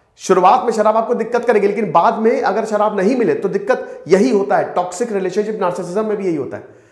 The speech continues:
कि जब ये इंसान दूर जाता है ना, तो आपको चाहिए वो कि नहीं भाई, उसकी गाली मुझे आज क्यों नहीं पड़ी। ऐसा होता है reality में दोस्तों।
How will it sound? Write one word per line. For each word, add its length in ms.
कि 60
जब 180
ये 60
इंसान 240
दूर 220
जाता 240
है 80
ना, 120
तो 60
आपको 400
चाहिए 460
वो 560
कि 80
नहीं 280
भाई, 220
उसकी 260
गाली 340
मुझे 200
आज 180
क्यों 140
नहीं 160
पड़ी। 180
ऐसा 260
होता 380
है 200
reality 420
में 140
दोस्तों। 500